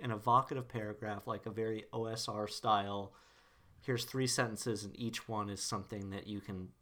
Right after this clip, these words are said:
run into and there's a built-in problem, something interesting, and that's all I wanted, and I will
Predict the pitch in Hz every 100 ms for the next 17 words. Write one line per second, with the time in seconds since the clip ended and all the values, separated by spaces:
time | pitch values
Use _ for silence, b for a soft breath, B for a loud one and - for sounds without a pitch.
0 | _ _ _ _ _ - 107 98 92 92
1 | - 95 90 92 - _ - 101 90 92
2 | 104 95 107 92 101 92 92 95 92 -
3 | b b b b - 117 95 104 95 92
4 | 95 87 - 92 90 - b b b b
5 | _ _ _ _ _ _ 117 101 110 -
6 | 107 98 92 95 92 92 131 202 _ _
7 | _ _ _ _ _ 147 113 98 101 98
8 | -